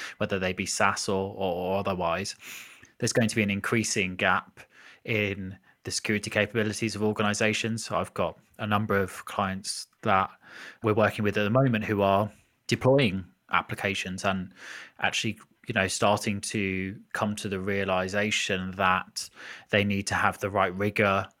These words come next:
and the right assurance around those applications that they're deploying, but fundamentally don't have the skills in-house. These are people with mature security teams. They're not without security capabilities, but there is a discipline difference. There is a fundamental difference between somebody who is a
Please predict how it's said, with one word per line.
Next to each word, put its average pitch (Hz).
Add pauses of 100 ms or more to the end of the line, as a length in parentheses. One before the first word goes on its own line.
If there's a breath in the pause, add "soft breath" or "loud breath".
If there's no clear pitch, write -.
and 98
the 98
right 95
assurance 123
around 104
those 107
applications 101
that 104
they're 98
deploying, 104 (380 loud breath)
but 107
fundamentally 117
don't 107
have 113
the -
skills 98
in-house. 92
These 104
are 98
people 98
with 110
mature 110
security -
teams. 92
They're 92
not 104
without 101
security -
capabilities, 98
but 98
there 104
is 110
a 95
discipline 98
difference. 90
There 95
is 98
a 95 (340 loud breath)
fundamental 101 (540 loud breath)
difference 120
between 110
somebody 104
who 101
is 104
a 98